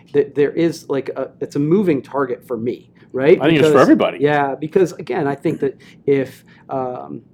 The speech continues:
Speaker 1: you know, Dustin is often on social media, he's the person who edits this podcast, and he's out looking for social content to share, not only for us, but for our clients.
Speaker 2: Right.
Speaker 1: And it's like, so how do I even monitor? Uh, are you looking at fitness stuff?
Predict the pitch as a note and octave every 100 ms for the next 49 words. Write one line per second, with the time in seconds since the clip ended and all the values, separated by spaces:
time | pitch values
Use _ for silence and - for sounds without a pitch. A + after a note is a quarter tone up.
0 | _ - C3 B2 - F#3+ - D#3 C3+ C3
1 | C3+ C3 C3 C3+ D3+ C3+ - C#3+ D#3+ D#3
2 | D3 B2 C3 D3+ C#3 C3 B2+ B2+ C3+ C#3
3 | - C3+ C3 C#3 C3 - - _ - C3
4 | - _ _ D#3 D3+ D3 C#3 C3 B2 -
5 | - - - _ _ _ D3 F#3+ - E3+
6 | A#3 F3+ E3 F3 D#3 B2+ - D3+ C#3 -
7 | D3 - B2 - D3+ D3 D#3+ - C3+ -
8 | D3+ C#3+ C#3+ D3 D#3 C3+ B2 C3 D#3 -
9 | C3+ - C3+ B2 A#2+ - D3 G3 - -
10 | - G#2 F#2 - E3 - E3+ - D#3+ C#3+
11 | E3 A3+ D#3+ C#3+ C3 B2 D3 E3 C#3 C3
12 | E3+ D#3+ D3 E2 C#3 D3+ D#3+ G3 F#3 -
13 | - G3 - G3+ F3+